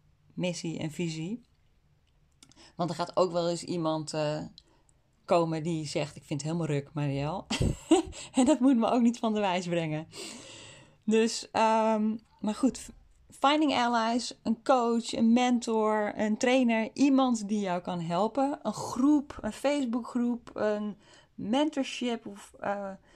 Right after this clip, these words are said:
ehm, een mastermind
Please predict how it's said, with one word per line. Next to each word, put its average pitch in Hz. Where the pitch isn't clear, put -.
ehm, 190
een 196
mastermind 233